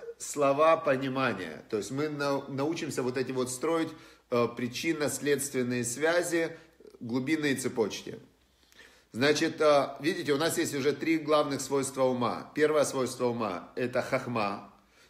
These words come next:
Но хахма — это внешнее, это то, что Бог дал. То есть это аксиома, информация, которую Бог сообщил. Бина — это свойство ума, работы с этой информацией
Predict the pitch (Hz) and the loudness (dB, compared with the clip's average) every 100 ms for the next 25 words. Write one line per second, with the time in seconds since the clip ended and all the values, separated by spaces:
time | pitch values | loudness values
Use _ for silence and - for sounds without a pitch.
0 | - 135 135 131 120 196 180 156 143 151 | -6 -2 0 -2 0 0 4 2 2 0
1 | 120 117 104 110 113 135 135 120 139 120 | 0 -2 -4 -4 -4 -4 -4 0 0 0
2 | 107 90 76 - 101 - 127 123 120 123 | 0 0 -4 -6 -6 -4 -4 0 2 0
3 | - 160 170 143 120 131 151 214 - 123 | -2 -2 -2 -4 -4 -6 -4 -6 -4 -4
4 | 123 131 127 123 135 123 120 - - 92 | -2 -2 -2 0 -2 0 -2 -2 -6 -6
5 | - - _ _ - - - - 110 147 | -8 -18 _ _ -20 -20 -20 -8 0 0
6 | 170 208 214 - 147 139 139 139 170 165 | 2 2 0 0 -2 0 -2 0 0 0
7 | - 143 147 143 117 104 120 135 139 127 | 0 0 0 0 0 2 0 2 0 0
8 | - 127 127 117 110 113 110 101 - 127 | -2 -2 0 -2 0 -2 -2 -4 -4 -2
9 | 120 | -2